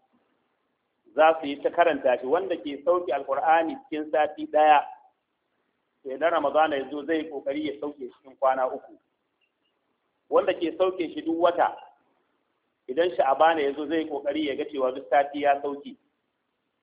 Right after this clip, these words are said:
Wanda yake saukewa kila duk bayan kwana talatin da wani abu, to, zai yi ƙoƙari ya ga ya ƙara, ƙara yawan himma na karanta Alƙur'ani din. Haka musulmi suka kasance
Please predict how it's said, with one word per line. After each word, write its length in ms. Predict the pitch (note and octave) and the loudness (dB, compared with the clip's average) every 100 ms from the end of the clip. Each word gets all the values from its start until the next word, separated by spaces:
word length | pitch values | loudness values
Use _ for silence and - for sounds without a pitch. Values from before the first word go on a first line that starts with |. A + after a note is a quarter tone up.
| _ _ _ | _ _ _
Wanda 280 | C#3 E3+ F#3+ | -2 0 0
yake 360 | F#3 F3+ E3 - | -2 -2 -4 -2
saukewa 600 | F3+ F3 D#3+ D3+ D3+ D3+ | -2 -2 -2 4 4 4
kila 280 | - F3+ D#3+ | -2 -4 -4
duk 200 | E3 - | -4 2
bayan 460 | E3+ F3 F3 E3+ E3+ - _ _ _ _ _ | 4 6 4 0 -6 -18 _ _ _ _ _
kwana 400 | E3+ E3+ E3+ E3+ E3+ | 2 2 4 2 2
talatin 480 | C#3+ C3+ - F3 | 0 0 -2 -2
da 100 | D#3+ | 2
wani 160 | C#3+ D#3 | 2 2
abu, 380 | B2+ A#2+ A2+ - _ _ - _ _ _ | 0 -4 -8 -18 _ _ -20 _ _ _
to, 100 | C#3 | -4
zai 120 | F3+ | -2
yi 60 | F3+ | 0
ƙoƙari 340 | D#3 - D#3+ | -2 -4 -2
ya 100 | E3 | -2
ga 100 | C#3+ | 4
ya 180 | D3 D#3 D#3 | 6 6 4
ƙara, 520 | F3+ F#3 F#3 E3 C#3 - - _ _ - | 6 8 8 8 4 0 -12 _ _ 4
ƙara 460 | F3 F3+ E3 B2+ C#3 | 8 10 8 6 4
yawan 360 | E3+ F3+ C#3+ C3+ | 4 6 4 -2
himma 460 | E3+ F3+ D#3+ G#2+ - _ _ _ _ | -4 0 0 0 -4 _ _ _ _
na 160 | C#3 D#3 | -4 0
karanta 360 | E3 D3+ C#3 B2+ | 0 -2 -4 -6
Alƙur'ani 580 | B2 B2 C#3 C#3+ B2+ A2+ | -4 -2 0 0 -2 -10
din. 180 | G2+ - | -12 -4
Haka 220 | - - D#3 | -2 0 -2
musulmi 500 | C#3 C3+ C#3 D#3+ E3+ | -4 -8 -6 -4 -2
suka 160 | D3+ | -4
kasance 680 | D3 C#3+ A#2+ A2+ D#3+ D#3+ - | -4 -6 -10 -4 -2 -2 -6